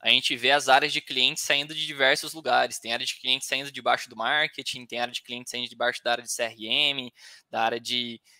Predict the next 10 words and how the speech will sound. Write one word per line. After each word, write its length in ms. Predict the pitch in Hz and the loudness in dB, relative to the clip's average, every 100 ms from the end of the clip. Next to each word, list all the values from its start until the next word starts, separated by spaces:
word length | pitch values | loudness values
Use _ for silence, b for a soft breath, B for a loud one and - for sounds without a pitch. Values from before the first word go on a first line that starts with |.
| _ | _
enfim, 360 | 120 - 123 113 | -18 -12 -12 -10
de 160 | 113 | -8
C 160 | - 120 | 0 0
S, 580 | 113 117 151 156 - 117 | 4 4 4 2 -2 0
né, 140 | 123 | 0
ele 100 | 127 | 0
vai 120 | 120 | -4
surgindo 320 | - 113 120 | -4 -10 -8
C 220 | 120 - 110 | -6 -6 0
X. 580 | 120 151 - - - | 4 4 2 -6 -8